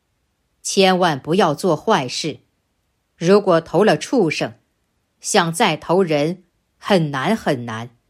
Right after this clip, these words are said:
很多人都不懂道理，希望你们以此为戒，诸恶莫作，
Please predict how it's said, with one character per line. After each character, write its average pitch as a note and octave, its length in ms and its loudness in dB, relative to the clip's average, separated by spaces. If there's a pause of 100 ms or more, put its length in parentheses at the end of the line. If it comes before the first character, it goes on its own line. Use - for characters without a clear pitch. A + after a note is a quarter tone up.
(800)
很 F3+ 280 2
多 G3+ 180 6
人 D3+ 440 -2 (280)
都 G3+ 140 4
不 G3+ 180 2
懂 D#3+ 180 -2
道 F#3+ 320 2
理， C3+ 280 -8 (760)
希 - 280 0
望 F#3 260 2
你 D#3 100 -2
们 C3 280 -8 (340)
以 G3 260 4
此 G3 220 -4
为 D#3 320 2
戒， F#3+ 380 -6 (760)
诸 G#3+ 280 4
恶 G3 200 4
莫 G#3 320 2
作， C3+ 480 -4